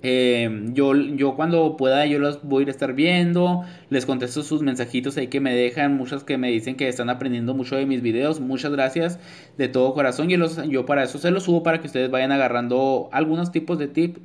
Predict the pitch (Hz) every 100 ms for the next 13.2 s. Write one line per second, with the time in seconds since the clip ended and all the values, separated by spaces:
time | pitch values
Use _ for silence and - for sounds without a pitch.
0 | - _ - 131 131 127 147 127 139 180
1 | - - - _ _ 151 165 180 180 180
2 | 147 123 107 - 160 156 160 - 156 170
3 | 185 190 180 165 147 151 156 139 156 180
4 | 175 165 - 131 123 131 139 131 120 135
5 | 131 - 139 147 139 139 135 139 156 151
6 | 165 151 127 123 135 151 143 143 147 156
7 | 151 156 151 139 127 131 131 156 147 143
8 | 143 139 135 165 170 - - 151 151 151
9 | 185 175 170 185 175 143 139 139 139 143
10 | 147 139 139 123 120 117 120 131 120 110
11 | 104 92 - - - 143 143 139 131 143
12 | 180 196 156 143 143 147 175 143 143 139
13 | 156 160